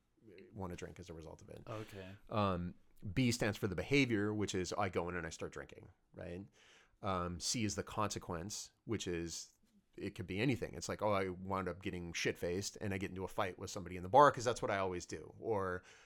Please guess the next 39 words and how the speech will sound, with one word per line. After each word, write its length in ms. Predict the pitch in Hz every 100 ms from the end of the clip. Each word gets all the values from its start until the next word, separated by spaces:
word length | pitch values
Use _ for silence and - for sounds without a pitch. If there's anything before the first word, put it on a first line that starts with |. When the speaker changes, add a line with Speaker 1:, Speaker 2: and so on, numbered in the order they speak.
| -
Speaker 1:
I 200 | 104 92
went 340 | 92 90 104
home 460 | - 131 117 113 110
hammered 400 | 101 131 110 104
drunk 500 | 107 101 95 92 - - - - _ 110
and, 520 | 98 92 90 90 87 -
um, 440 | 95 85 82 80 -
I 60 | 101
spent 260 | - 98
all 240 | - 104 98
of 120 | 82
my 340 | 90 85 80
work 320 | 82 95 95 -
money 400 | 82 - 92 90 _ -
on 180 | 90
that. 180 | 82 73
Or 140 | 64 101
I 60 |
got 140 | 101 101
into 160 | 107
a 20 | 95
fight 260 | - 104
with 100 | 92
my 140 | 92 92
girlfriend, 680 | 92 87 - 90 78 80 78
or 360 | 78 76 78 -
I 60 |
abused 360 | 95 92 98 98
my 100 | 87
kid, 220 | - 92
or 60 | 95
whatever 380 | 117 127 110 95
it 80 |
is, 240 | 92 - -
right? 180 | 82 78
Consequence. 560 | 95 92 - 62 - - - - - _
Um, 400 | 110 101 92 90 -
so 160 | - -
then 220 | 117 107